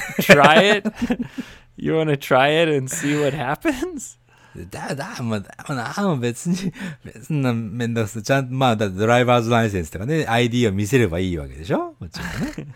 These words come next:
Speaker 1: <laughs>
Speaker 2: うん。な、めんどくさいことしませんよ、俺も。<laughs> エイブさ、あの、ほら、えー、これは、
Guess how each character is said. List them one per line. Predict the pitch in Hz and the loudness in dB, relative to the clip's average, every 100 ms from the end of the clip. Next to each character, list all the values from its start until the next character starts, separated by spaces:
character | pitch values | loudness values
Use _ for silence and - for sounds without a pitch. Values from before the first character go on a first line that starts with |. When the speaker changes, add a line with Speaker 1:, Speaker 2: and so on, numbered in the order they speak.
| - | -20
Speaker 1:
<laughs> | 82 78 - | -20 -20 -14
Speaker 2:
う | |
ん。 | 120 | -6
な、 | 113 | -4
め | 113 | -2
ん | |
ど | 113 | -4
く | |
さ | - | -4
い | 135 | -4
こ | |
と | 92 | -4
し | 80 | -8
ま | 90 | -8
せ | 117 - | -4 -2
ん | |
よ、 | 120 | 0
俺 | 82 85 | 0 -4
も。 | 80 87 - 151 - - _ - _ - | -6 -6 -6 -6 -8 -18 _ -20 _ -20
<laughs> | _ _ _ _ _ - 254 196 - - 240 196 | _ _ _ _ _ -12 -10 -10 -14 -14 -10 -4
エ | 135 | 0
イ | |
ブ | 127 | 0
さ、 | 98 92 76 - - | 2 -2 -4 -12 -8
あ | 104 101 | -4 0
の、 | 104 104 101 101 _ - - - | 0 2 0 -4 _ -20 -20 -20
ほ | - 127 | -8 -4
ら、 | 85 - - - - | -4 -6 -20 -20 -12
え | 98 95 90 85 80 80 78 76 - | -6 -4 -4 -4 -6 -6 -8 -12 -14
ー、 | |
こ | - | -2
れ | 147 | 2
は、 | 147 143 143 143 | 4 4 4 4